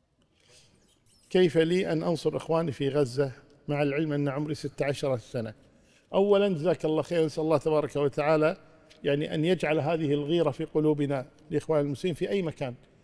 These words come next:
في هذه الدنيا. والآن يعني كما ترى، القدرة العسكرية ك-، نحن ك-، كناس ما، ما نملك شيئا من هذا،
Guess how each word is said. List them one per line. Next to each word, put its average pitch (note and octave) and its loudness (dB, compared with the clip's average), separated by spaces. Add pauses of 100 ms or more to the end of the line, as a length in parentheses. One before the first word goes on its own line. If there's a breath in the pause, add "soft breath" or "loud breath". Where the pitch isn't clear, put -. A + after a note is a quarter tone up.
(200)
في D#3+ 0
هذه D3+ 0 (100)
الدنيا. C#3 -4 (580)
والآن G3 8 (200)
يعني F3 -6
كما G3 0
ترى، D#3 -2
القدرة A#2+ 0
العسكرية F3 0 (340)
ك-، - -4
نحن C#3 -2
ك-، B2+ -4 (180)
كناس D#3+ -2
ما، D#4 -6 (220)
ما D#4 -2
نملك C#3 -4
شيئا C#3+ -4
من B2 -4
هذا، A#2 -8